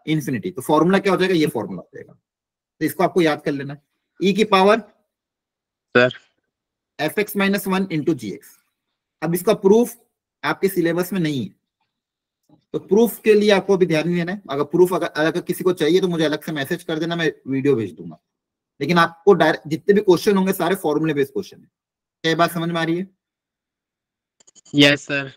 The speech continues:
Speaker 1: हाँ, इसमें किसी को डाउट हो तो अभी, अभी question करेंगे तो क्लियरिटी आ जाएगी। जैसे ये वाला question है, देखो ध्यान से, Direct question आएंगे। अब जैसे X को आप ज़ीरो रखोगे तो बताओ कौन सा format बन रहा है?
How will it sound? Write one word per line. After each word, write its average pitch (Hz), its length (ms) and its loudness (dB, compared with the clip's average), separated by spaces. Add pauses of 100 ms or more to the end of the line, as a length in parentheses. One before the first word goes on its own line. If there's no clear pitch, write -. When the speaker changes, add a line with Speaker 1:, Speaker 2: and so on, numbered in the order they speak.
(380)
Speaker 1:
हाँ, - 240 -14
इसमें 156 240 -2
किसी 185 140 0
को 190 100 4
डाउट 156 260 2
हो 175 40 0
तो 165 80 -2
अभी, 151 120 -4
अभी 156 220 -4
question 170 320 0
करेंगे 175 200 -2
तो 170 120 0
क्लियरिटी 135 480 0
आ 110 60 -4
जाएगी। 110 240 -12 (920)
जैसे 165 140 2
ये 180 100 8
वाला 170 160 4
question 107 300 -6
है, 107 60 -12
देखो 120 180 -6
ध्यान 113 200 -10
से, 117 160 -20 (1120)
Direct 180 280 4
question 175 260 2
आएंगे। 98 280 -8
अब 156 100 -4
जैसे 202 200 4
X 190 140 0
को 233 120 2
आप 208 120 4
ज़ीरो 196 200 8
रखोगे 175 400 0 (1300)
तो 175 60 -8
बताओ 190 200 2
कौन 196 220 0
सा 208 120 -4
format 160 320 -2
बन 110 180 -8
रहा 82 100 -14
है? - 60 -20